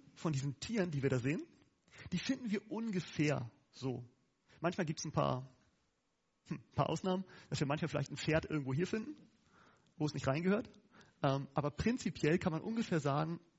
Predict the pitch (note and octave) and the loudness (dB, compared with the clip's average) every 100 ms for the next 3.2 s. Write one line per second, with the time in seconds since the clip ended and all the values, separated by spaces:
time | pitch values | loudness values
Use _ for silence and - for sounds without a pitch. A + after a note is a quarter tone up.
0 | _ _ _ _ _ _ - F3 F#3 - | _ _ _ _ _ _ -2 -2 -4 -12
1 | _ - A3+ A#3 - E3 - - F#3 - | _ -2 0 2 2 2 2 2 2 2
2 | D#3 D3+ C#3+ B2 - D3 D3 C#3 C3 C3 | 2 0 0 -4 -4 2 2 4 0 0
3 | A#2+ | -2